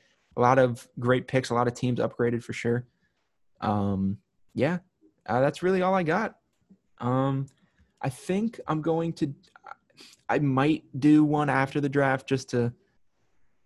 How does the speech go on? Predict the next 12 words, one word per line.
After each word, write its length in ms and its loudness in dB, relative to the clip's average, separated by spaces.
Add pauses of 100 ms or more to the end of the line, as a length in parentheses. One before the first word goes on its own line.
(260)
see 300 2
where 80 6
everybody 320 2
went, 220 2
see 140 -6
where 60 0
the 60 -2
people, 480 -2 (300)
players 260 4
that 80 2
I 80 4
highlighted 640 2